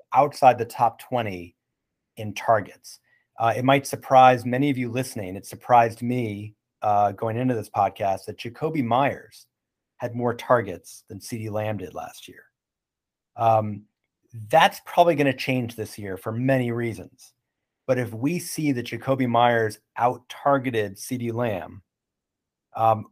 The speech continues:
we can imagine a scenario where CeeDee Lamb's target share should go up, um, considerably, and his targets will go up probably at least one per game. And if his targets go up at least one per game, he'll be top twelve in targets, and he will realistically be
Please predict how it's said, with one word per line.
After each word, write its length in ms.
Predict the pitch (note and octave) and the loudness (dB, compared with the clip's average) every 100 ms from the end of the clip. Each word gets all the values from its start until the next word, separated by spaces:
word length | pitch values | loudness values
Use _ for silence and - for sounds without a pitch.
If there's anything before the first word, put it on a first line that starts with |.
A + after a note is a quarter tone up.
| _ | _
we 200 | A#2 E3+ | -4 -2
can 200 | F3+ D#3 | 0 0
imagine 500 | A#2+ A#2 C3 C3+ B2+ | 2 4 4 2 -2
a 60 | |
scenario 580 | A2+ - A#2 A#2 A#2 A2 | -4 -4 0 2 2 2
where 160 | G#2 G#2 | 0 -4
CeeDee 340 | - C3 B2 | -6 -6 -4
Lamb's 360 | A2+ A2 G#2+ - | -4 -4 -6 -8
target 440 | - A#2+ A2 G#2 | 0 0 0 -6
share 380 | - - G#2 F#2+ | -10 -6 -6 -6
should 400 | - - E3 B2 | -10 -6 -6 -2
go 220 | A#2+ G#2+ | -2 0
up, 260 | G2 F#2+ - _ _ _ _ _ _ | 0 -2 -4 _ _ _ _ _ _
um, 320 | A2 G#2 G2+ - | -2 -2 -2 -8
considerably, 1000 | A2+ G#2+ - B2+ A#2+ G2+ G2 F#2 F#2 - _ | -10 -8 -4 -2 -2 -4 -8 -10 -12 -16 _
and 120 | A#2+ | -6
his 140 | A#2 A#2 | -6 -6
targets 440 | - A3+ G#3 C#3 B2+ | 2 4 4 0 -6
will 60 | |
go 200 | A2 A#2+ | -2 2
up 200 | A2+ A2 | 4 4
probably 240 | - C3 A#2 | 2 2 0
at 100 | A#2 | -4
least 400 | B2 C#3+ C3+ A2+ | -6 -4 -6 -10
one 380 | A2 G#2+ G#2+ | -6 -4 -6
per 160 | G2+ G#2 | -8 -10
game. 340 | F#2 E2+ - _ _ _ _ _ | -10 -14 -18 _ _ _ _ _
And 100 | A2 | -10
if 60 | G#2+ | -8
his 100 | A2 | -2
targets 380 | D#3+ E3 D3+ | 2 2 2
go 140 | - B2+ | 0 2
up 140 | B2 | 2
at 80 | - | 0
least 220 | C#3 C3 | -4 -2
one 220 | A#2+ C3 | -2 0
per 100 | C3+ | -2
game, 280 | A2+ A#2 A2 | -4 -4 -4
he'll 100 | A2+ | -6
be 120 | A#2 | -6
top 280 | A2 - G#2 | -6 -4 -4
twelve 240 | - G#2+ G2 | -4 -4 -4
in 80 | |
targets, 560 | - A#2+ C3+ F3+ - - _ _ _ _ _ _ _ | -4 -2 0 -2 -6 -20 _ _ _ _ _ _ _
and 120 | A2+ | -10
he 160 | A2 A#2 | -6 -6
will 180 | A2 A2 | -8 -8
realistically 840 | A2 C3 C#3+ C3 B2 - A#2+ A#2+ | -4 4 6 6 2 -2 -8 -8
be 440 | A2 A2+ G#2 G#2 | -6 -6 -6 -8